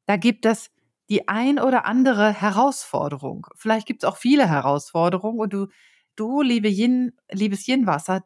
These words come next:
du wirst das meistern müssen und können, will ich gleich hinterher schieben. Du wirst es auch meistern können,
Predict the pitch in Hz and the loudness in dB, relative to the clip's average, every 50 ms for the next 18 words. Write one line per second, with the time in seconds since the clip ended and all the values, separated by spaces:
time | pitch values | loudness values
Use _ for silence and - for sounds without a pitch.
0 | _ - 202 185 208 226 226 - - 202 - - 170 175 185 208 233 - - - | _ -6 -2 0 0 0 0 -4 -8 -8 -4 -2 0 2 2 2 0 -2 -4 -4
1 | 214 190 196 190 185 180 175 180 220 269 - - - - 139 139 147 170 214 269 | -2 0 0 0 0 0 2 2 0 0 -2 -4 -10 -8 -6 -4 -2 -2 -2 -2
2 | - _ _ _ _ _ _ _ _ _ _ _ _ _ - 247 247 254 - - | -6 _ _ _ _ _ _ _ _ _ _ _ _ _ 2 2 2 2 2 0
3 | - 214 214 185 160 147 117 - - _ _ _ _ _ _ _ - - 175 185 | 0 2 4 4 4 2 -2 -6 -14 _ _ _ _ _ _ _ -6 -4 -2 -2
4 | 165 - 165 170 165 165 175 160 160 151 160 139 135 135 - - - - - 131 | -2 -2 -2 -2 -2 -2 -2 -2 -2 -2 -2 -2 -2 -4 -6 -12 -12 -12 -10 -8
5 | 160 175 170 202 226 220 - 233 202 - - 175 185 185 180 208 208 - - 190 | -6 -2 0 0 0 0 -2 -8 -6 -4 -4 -4 -2 0 0 0 -2 -4 -6 -6
6 | 175 165 - - 185 175 160 135 170 165 | -6 -6 -2 0 2 2 2 2 -2 -8